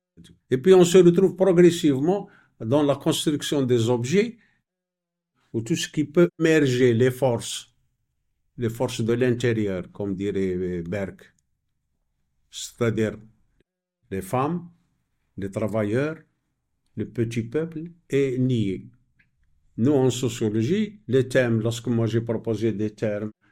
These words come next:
sur le début des années deux mille, sur le corps, sur la sexualité, et cetera,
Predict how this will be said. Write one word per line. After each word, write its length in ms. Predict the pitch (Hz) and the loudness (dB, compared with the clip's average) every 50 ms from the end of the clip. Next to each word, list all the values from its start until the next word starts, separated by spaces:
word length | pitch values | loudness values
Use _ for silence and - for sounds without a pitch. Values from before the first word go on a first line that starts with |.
| _ _ | _ _
sur 340 | _ - - - - 120 110 | _ -20 -18 -8 -4 -4 -4
le 120 | 98 101 98 | -4 -4 0
début 280 | 98 123 120 117 113 | 0 0 0 0 -4
des 220 | 107 107 101 95 98 | -4 -4 -8 -6 -6
années 360 | 101 98 95 95 92 92 90 - _ _ _ _ | -6 -4 -2 -2 -4 -4 -6 -8 _ _ _ _
deux 180 | 85 85 120 151 | -6 -4 -2 -2
mille, 300 | 190 208 196 156 113 - - _ _ _ _ _ _ _ | -2 -2 -4 -6 -8 -12 -18 _ _ _ _ _ _ _
sur 300 | - - - - 120 107 | -20 -16 -6 -6 -4 -4
le 160 | 107 110 113 | -2 -4 -4
corps, 460 | 113 117 - 110 104 104 104 98 98 | -4 -6 -6 -6 -4 -4 -4 -6 -8
sur 220 | - - - 98 92 | -12 -14 -12 -10 -8
la 100 | 95 95 | -8 -10
sexualité, 840 | 95 - - 95 - - - 104 101 98 92 98 95 92 - 92 92 | -8 -10 -12 -12 -12 -14 -10 -8 -8 -8 -8 -10 -12 -10 -10 -10 -10
et 80 | 90 90 | -10 -12
cetera, 720 | - - - 90 85 - 90 95 113 143 143 139 120 95 | -16 -16 -16 -16 -14 -12 -14 -14 -12 -12 -12 -12 -12 -14